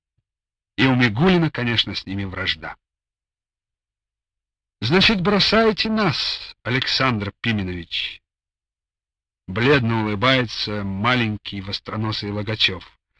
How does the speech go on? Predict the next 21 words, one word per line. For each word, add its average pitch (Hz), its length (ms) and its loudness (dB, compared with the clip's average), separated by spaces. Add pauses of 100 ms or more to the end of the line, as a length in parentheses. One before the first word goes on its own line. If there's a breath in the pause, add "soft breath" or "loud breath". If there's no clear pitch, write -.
(160)
Смотрит, 127 480 2
как 123 160 -2
всегда, 113 340 0
высокомерно, 123 800 4
откинув 113 400 -2
голову. 117 460 4 (1400)
"А 190 120 8
не 226 100 4
похож 226 400 4
ли 233 100 2
ваш 233 240 4
отъезд - 800 2 (260)
на 160 180 6
бегство 180 680 2
известных 175 720 0
тварей 185 460 2
с - 100 -4
корабля?" 180 500 2 (2750)
"Я 104 280 2
человек 117 460 0
служивый. 113 640 -4